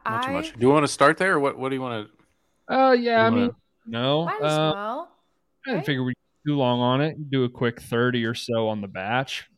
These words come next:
Speaker 3: People
Speaker 1: Yeah,
Speaker 3: don't
Speaker 1: maybe even less. Twenty. It is the first episode. There is thirty women. Um, we're not gonna t-, talk
Speaker 2: Big
Speaker 3: Certainly not
Speaker 2: takeaways.
Speaker 3: all of 'em
Speaker 1: on all of
Speaker 3: are
Speaker 1: them.
Speaker 3: worth talking about, but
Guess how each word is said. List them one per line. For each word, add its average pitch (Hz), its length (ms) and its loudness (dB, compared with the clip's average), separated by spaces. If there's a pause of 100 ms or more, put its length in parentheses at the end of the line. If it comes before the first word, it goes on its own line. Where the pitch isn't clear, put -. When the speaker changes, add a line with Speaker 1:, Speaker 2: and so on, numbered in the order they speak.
Speaker 3:
People 208 200 -6
Speaker 1:
Yeah, 147 80 0
Speaker 3:
don't 151 40 -2
Speaker 1:
maybe 160 180 2
even 160 120 -2
less. 156 240 -2
Twenty. 117 340 -2
It 143 60 0
is 151 240 4
the 127 60 -4
first 110 280 -2
episode. 85 360 -4
There 92 160 -4
is 95 260 -8
thirty 95 720 -2 (520)
women. 82 500 -6 (140)
Um, 90 200 -4
we're 90 120 -4
not 92 100 -4
gonna 85 160 -12
t-, - 120 -20 (220)
talk 90 180 -2
Speaker 2:
Big 320 220 -8
Speaker 3:
Certainly 139 540 4
not 123 200 6
Speaker 2:
takeaways. 120 40 6
Speaker 3:
all 110 180 6
of 107 100 -4
'em 101 440 -6
Speaker 1:
on 95 120 -8
all 92 120 -4
of 113 60 0
Speaker 3:
are 104 200 0
Speaker 1:
them. 101 100 -12
Speaker 3:
worth 104 360 -4
talking 85 420 -10
about, 98 500 -12
but 98 320 -8